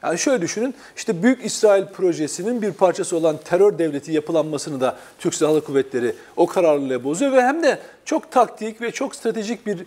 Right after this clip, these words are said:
hamleyle zayiat da vermeden bunu başarıyor. Şimdi Amerika tabii uyanıyor. Yani diyor ki, "Çok dinamik, çok etkili bir güç. E, bizim bunu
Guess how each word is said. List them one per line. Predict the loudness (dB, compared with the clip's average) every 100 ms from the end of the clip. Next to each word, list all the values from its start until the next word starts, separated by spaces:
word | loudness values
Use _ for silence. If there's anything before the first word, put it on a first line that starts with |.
| -18 _ -4
hamleyle | 0 2 2 2 2 0 -2 -20 _
zayiat | -2 4 6 6 4 2
da | 4
vermeden | 4 4 2 -2 -2
bunu | -2 0
başarıyor. | 2 2 0 -2 -6 -18 _ -10
Şimdi | -4 2 2 0 -4 -2
Amerika | 2 2 2
tabii | -2 -2
uyanıyor. | 0 2 2 2
Yani | 2 2 0
diyor | -4
ki, | -4 -8 -14 _ -20
"Çok | -4 -4 0
dinamik, | 0 0 -2 -8 _ _
çok | 0 2
etkili | 2 0 -4 -2
bir |
güç. | -2 -4 -6 -20 _ -8
E, | -8 -4
bizim | -2 0 2
bunu | 2 0